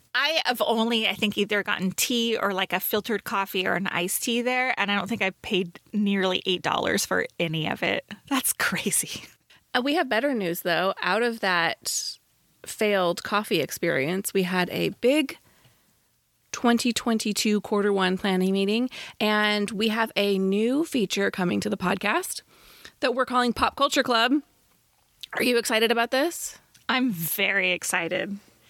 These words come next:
Speaker 2: So essentially what we are doing is every month, uh, Wendy will assign me a show or movie or something I can watch. And I am going to assign Wendy a book to read.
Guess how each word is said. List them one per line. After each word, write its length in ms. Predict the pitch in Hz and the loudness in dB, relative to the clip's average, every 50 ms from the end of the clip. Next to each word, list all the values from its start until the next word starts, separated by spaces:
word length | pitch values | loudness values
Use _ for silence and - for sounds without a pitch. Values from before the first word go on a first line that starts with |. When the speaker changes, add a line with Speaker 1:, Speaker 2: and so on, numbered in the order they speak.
| - - - - - - - | -20 -20 -20 -20 -20 -16 -8
Speaker 2:
So 420 | - - - 311 285 277 277 277 - | -6 -2 0 0 2 2 2 2 0
essentially 540 | 277 277 277 277 269 - 311 311 294 285 269 | 0 0 0 0 2 2 2 2 4 4 2
what 320 | 262 226 208 220 208 - | 2 2 2 2 0 2
we 140 | 208 208 208 202 | 2 2 2 2
are 80 | 202 | 2
doing 300 | 185 202 196 202 214 214 | 2 2 2 2 2 2
is 120 | 202 202 - | 0 0 0
every 300 | - 202 185 196 208 202 | 0 0 2 0 0 0
month, 560 | 196 180 175 170 170 196 254 302 - - - - - | 0 0 0 0 0 0 0 -2 -4 -8 -14 -10 -8
uh, 300 | 180 170 170 170 170 170 | -6 -6 -4 -4 -6 -4
Wendy 520 | 175 170 170 180 175 175 175 175 180 185 185 | -4 -2 0 0 0 0 0 0 0 0 2
will 180 | 175 180 143 | 2 2 0
assign 360 | - 190 - - 180 180 185 | 0 -2 -2 -2 0 0 2
me 140 | 185 180 180 170 | 2 2 2 2
a 140 | - 170 | 0 0
show 460 | 165 - - - 170 170 185 190 208 - | 0 0 0 2 2 2 2 0 0 0
or 140 | 180 185 180 | 0 0 0
movie 380 | 175 175 170 165 185 185 202 | 0 0 2 2 2 2 2
or 180 | 202 - 180 180 | 0 -2 -4 -4
something 420 | - - 175 170 165 180 175 - | -2 -2 -2 0 0 0 -2 -2
I 80 | - 165 | -2 -4
can 400 | - - 180 180 180 170 156 160 | -4 -4 -2 0 0 0 0 0
watch. 880 | 165 165 170 170 175 165 190 339 440 - - - - - - - - - - - - - - - - | 0 2 2 4 4 4 4 2 0 0 0 0 0 -2 -4 -6 -12 -16 -20 -18 -16 -16 -10 -4 -2
And 200 | 233 233 226 226 - | 0 0 0 0 0
I 220 | - 208 208 208 214 | 0 0 2 2 2
am 160 | 214 214 226 | 2 2 2
going 240 | 214 214 214 202 190 | 2 2 2 2 0
to 100 | - 214 | 0 0
assign 300 | 202 - 220 214 208 202 | 0 0 0 0 2 2
Wendy 240 | 196 196 190 196 190 | 0 2 2 2 2
a 80 | 180 | 0
book 300 | 165 190 196 190 - - | 0 0 -2 -2 -2 -6
to 200 | - - - 220 | -8 -4 -2 -2
read. 380 | 208 208 208 208 214 226 226 | 0 2 2 2 2 0 -2